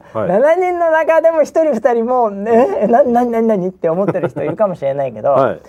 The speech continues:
Speaker 2: あのー、この番組で須田寛子さん何回か登場しております。
Speaker 1: うん。おう。
Speaker 2: もう百回近くやってますから。
Speaker 1: ああ、そうですよね。
Speaker 2: ね、いろいろと
Speaker 1: 入社した当時の話とか。
Speaker 2: 話とか、いろいろ僕に嫌がらせされてたとか、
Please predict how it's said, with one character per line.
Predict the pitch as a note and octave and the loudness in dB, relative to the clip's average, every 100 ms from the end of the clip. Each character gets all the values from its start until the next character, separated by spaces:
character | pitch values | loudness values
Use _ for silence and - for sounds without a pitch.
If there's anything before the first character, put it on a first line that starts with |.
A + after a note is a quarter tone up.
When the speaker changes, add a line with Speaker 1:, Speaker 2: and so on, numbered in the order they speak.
| - _ _ _ | -20 _ _ _
Speaker 2:
あ | - E3 F3 | -4 -2 0
の | F3 E3+ E3 E3 E3 E3 | 0 0 0 0 0 -2
ー、 | |
こ | A3+ | -2
の | B3+ | -2
番 | B3+ C4 B3+ | -2 -2 -2
組 | B3+ B3 | -2 -2
で | A#3 | -4
須 | - | -2
田 | C4+ A3+ | -2 0
寛 | A#3 A#3+ | 0 -2
子 | - F3+ | -2 -4
さ | E3 D#3+ | -2 -4
ん | D#3 | -2
何 | G#3 B3 | -4 2
回 | D4 C#4 | 4 4
か | |
登 | F#3+ E3 D#3 | 2 -2 0
場 | D#3+ | -2
し | - | 0
て | D3+ | 0
お | |
り | C#3+ | 0
ま | C3 B2+ | -2 -4
す。 | - - | -6 -4
Speaker 1:
う | |
ん。 | G#2+ | -4
お | F#2 F2 | -4 -4
う。 | |
Speaker 2:
も | D3 C#3+ | 0 0
う | |
百 | C#3 D3 _ | -2 -8 _
回 | F3+ F#3 F3+ | -2 0 -2
近 | G3+ A3+ | -2 -2
く | |
や | D#3 | -2
っ | |
て | - | -6
ま | D3+ C3+ | -6 -4
す | |
か | B2 | -4
ら。 | G#2+ G#2 | -6 -10
Speaker 1:
あ | |
あ、 | |
そ | - A#2 G#2+ | -10 -6 -6
う | |
で | F2 | -8
す | G2+ | -14
よ | E2 | -16
ね。 | E2+ E2+ | -14 -6
Speaker 2:
ね、 | E3 C#3+ D3 | -4 -2 -2
い | E3 | 0
ろ | G3 | 2
い | G3+ | 4
ろ | F#3+ | 2
と | G3 F3+ E3+ E3 A#2 | 2 2 4 2 0
Speaker 1:
入 | A#2 | -2
社 | B2 | -6
し | - - - | -8 -18 -8
た | - | -6
当 | A2 A#2+ | 0 0
時 | G#2 | 0
の | G#2 | -8
話 | F#2 G2+ - | -8 -12 -10
と | B2+ | -4
か。 | |
Speaker 2:
話 | E3+ E3 E3+ - | -2 0 0 2
と | D#3+ C#3+ | 0 -2
か、 | - D#3+ D#3+ D#3+ D3+ D3 | 0 2 2 2 2 2
い | D3 | 0
ろ | D3+ D3+ | 0 0
い | |
ろ | D3 | 0
僕 | D3 D#3 D#3 D3+ | 0 -2 -4 -6
に | C#3+ C#3 | -6 -2
嫌 | D3 | 2
が | D3+ | 4
ら | D3+ | 2
せ | C#3+ | 0
さ | C3 D3+ | 0 0
れ | D3 | 2
て | - | 0
た | - | 0
と | - | 0
か、 | C#3+ D#3 E3 C#3+ B2 | 0 0 2 0 -2